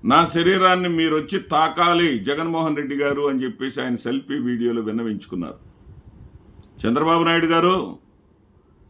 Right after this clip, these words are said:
ఇంతకన్నా సిగ్గుచేటు మీకేమన్నా ఉంటుందా?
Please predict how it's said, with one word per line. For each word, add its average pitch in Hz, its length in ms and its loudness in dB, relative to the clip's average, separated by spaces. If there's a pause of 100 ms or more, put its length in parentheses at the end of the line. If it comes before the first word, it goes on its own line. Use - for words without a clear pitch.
(220)
ఇంతకన్నా 180 480 4
సిగ్గుచేటు 175 540 0
మీకేమన్నా 156 460 -2
ఉంటుందా? 151 600 0